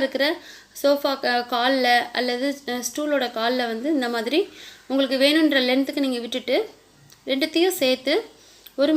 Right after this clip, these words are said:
முடிச்சு மாதிரி நல்லா போட்டுக்கோங்க. நாலஞ்சு முடிச்சு வரை நீங்க தாராளமா போட்டுக்கலாம். உ-, உங்களுக்கு எவ்வளோ, எவ்வளோ ஸ்ட்ராங்கா வேணும்னு தோணுதோ நீங்க அவ்வளோக்கு அவ்வளோ ஸ்ட்ராங்கா போட்டுக்கலாம்.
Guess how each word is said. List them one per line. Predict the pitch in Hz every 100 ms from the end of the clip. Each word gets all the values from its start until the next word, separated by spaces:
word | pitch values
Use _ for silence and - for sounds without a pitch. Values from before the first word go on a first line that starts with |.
| 285
முடிச்சு | 294 302
மாதிரி | 285 285
நல்லா | 247 262
போட்டுக்கோங்க. | 233 208 196 196 190 - _ _ - - - -
நாலஞ்சு | 269 330 330 311
முடிச்சு | 285 294
வரை | 302 320
நீங்க | 302 247
தாராளமா | 233 233 247 269 285
போட்டுக்கலாம். | 247 226 226 262 311
உ-, | 254 -
உங்களுக்கு | 254 240 240
எவ்வளோ, | 285 285
எவ்வளோ | 269 330
ஸ்ட்ராங்கா | - 247 262 254
வேணும்னு | 247 262
தோணுதோ | 254 233 233 370 - - - -
நீங்க | - 269
அவ்வளோக்கு | 240 240 -
அவ்வளோ | 240 330
ஸ்ட்ராங்கா | - 240 226 285
போட்டுக்கலாம். | 226 190 185 -